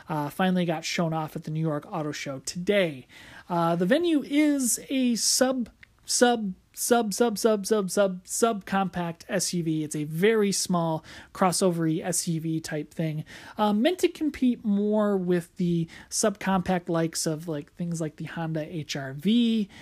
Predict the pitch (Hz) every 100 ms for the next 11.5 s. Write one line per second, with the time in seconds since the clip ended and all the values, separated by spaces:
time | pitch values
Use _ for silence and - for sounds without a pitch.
0 | - - 151 156 160 - 131 127 - -
1 | 226 - - - - - - - 170 151
2 | 151 151 147 160 _ _ - 330 320 285
3 | 233 196 175 175 165 143 - - - -
4 | - - 185 175 202 302 302 349 330 285
5 | 254 233 214 214 208 202 226 196 175 180
6 | 175 165 - 202 202 262 220 220 202 240
7 | 196 180 185 196 190 - 226 220 - 185
8 | 180 190 - 165 - 160 165 175 170 -
9 | - 165 180 - 165 151 147 165 160 165
10 | 165 165 - - - 156 151 - 160 190
11 | 180 180 170 165